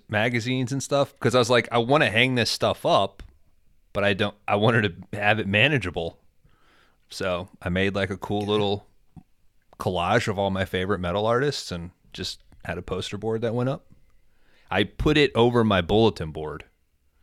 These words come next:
So then I would have, you know, notes and stuff just pierced into that. So it was fucking Swiss cheese by the time I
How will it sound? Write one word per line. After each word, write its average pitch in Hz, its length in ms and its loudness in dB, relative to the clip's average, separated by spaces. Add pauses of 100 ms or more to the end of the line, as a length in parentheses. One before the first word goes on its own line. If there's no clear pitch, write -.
(760)
So - 160 -10
then 82 140 -8
I 80 80 -8
would 78 120 -10
have, 82 420 -10 (840)
you 95 100 -8
know, 82 120 -6
notes 82 360 -6
and 87 100 -8
stuff 82 280 -10
just - 220 -14 (120)
pierced - 320 -10
into 80 160 -6
that. 80 280 -8
So 90 220 -2
it 98 120 -2
was 80 180 -8
fucking 82 340 -6
Swiss 92 320 -4
cheese 92 380 -4
by 78 140 -6
the 76 100 -8
time 78 280 -6
I 76 180 -10